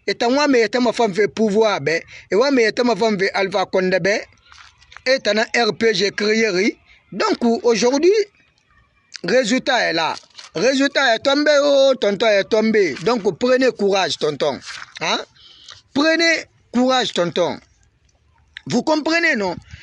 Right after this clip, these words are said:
Donc, dans la vie, il faut être honnête. Malhonnêteté, là, ça n'a, ça t'envoie nulle part. Ça t'envoie nulle part, malhonnêteté. Ça t'envoie nulle part.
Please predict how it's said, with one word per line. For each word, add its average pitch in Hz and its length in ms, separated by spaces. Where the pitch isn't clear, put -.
Donc, 285 300
dans 202 160
la 208 160
vie, 214 240
il 190 80
faut 247 260
être 196 420
honnête. 208 480
Malhonnêteté, 262 1000
là, 160 300
ça - 460
n'a, 214 180
ça 220 200
t'envoie 233 500
nulle 294 360
part. 180 480
Ça 247 200
t'envoie 277 500
nulle 302 600
part, 247 240
malhonnêteté. 240 1000
Ça 262 200
t'envoie 285 440
nulle 294 300
part. 180 420